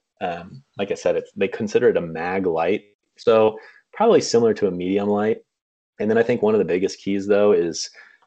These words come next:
actually your line. Um, I'm, I'm sure most of you probably heard it, um, but a ten pound braid,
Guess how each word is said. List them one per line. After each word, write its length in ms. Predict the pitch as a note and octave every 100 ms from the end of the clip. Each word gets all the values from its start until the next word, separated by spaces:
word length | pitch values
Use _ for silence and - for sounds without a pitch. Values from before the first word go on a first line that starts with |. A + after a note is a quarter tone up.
| -
actually 300 | F#2+ - F2+
your 140 | E2
line. 540 | D#2+ D#2 E2+ G#2 A#2+ A#2+ _
Um, 460 | F#2 F2 D#2+ D#2 D#2+ _ _
I'm, 260 | G2+ F2+ - _ _ _ _
I'm 320 | F#2 F2 F2 -
sure 380 | - - C#3+ C3
most 240 | A2+ G#2+
of 80 | G#2
you 100 | G2
probably 280 | G2+ F#2+ F#2
heard 200 | F#2 G2
it, 200 | F#2+ - _ _ _ _ _ _ -
um, 280 | D#2 D#2+ D#2
but 120 | E2+
a 20 |
ten 320 | - - A#2
pound 360 | G#2+ G#2 G2+ F2
braid, 480 | F2 F2 F2 E2